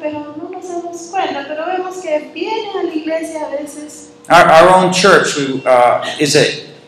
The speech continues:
Speaker 2: it's Chinese church as, as well as an international church together.
Speaker 1: Nuestra iglesia es una iglesia china, pero combinada con una iglesia internacional en conjunto.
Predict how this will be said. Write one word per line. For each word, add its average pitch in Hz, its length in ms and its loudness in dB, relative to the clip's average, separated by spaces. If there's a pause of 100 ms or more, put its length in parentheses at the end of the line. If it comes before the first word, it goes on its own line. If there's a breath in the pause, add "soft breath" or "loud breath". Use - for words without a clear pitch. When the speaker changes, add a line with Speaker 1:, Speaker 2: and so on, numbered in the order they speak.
Speaker 2:
it's 143 260 -2
Chinese 147 480 2
church 180 300 4
as, 131 100 -4
as 135 640 4
well 139 180 6
as 139 120 0
an 135 80 -2
international 127 640 0
church - 540 -6
together. - 460 0 (160)
Speaker 1:
Nuestra 247 380 -4
iglesia 277 560 0
es 269 240 -4
una 254 200 -2
iglesia 233 800 -4
china, 285 540 -2
pero 220 640 -4
combinada 247 680 -6
con 226 140 -6
una 226 120 -4
iglesia 233 420 -10
internacional 220 840 -10
en - 140 -14
conjunto. 226 440 -14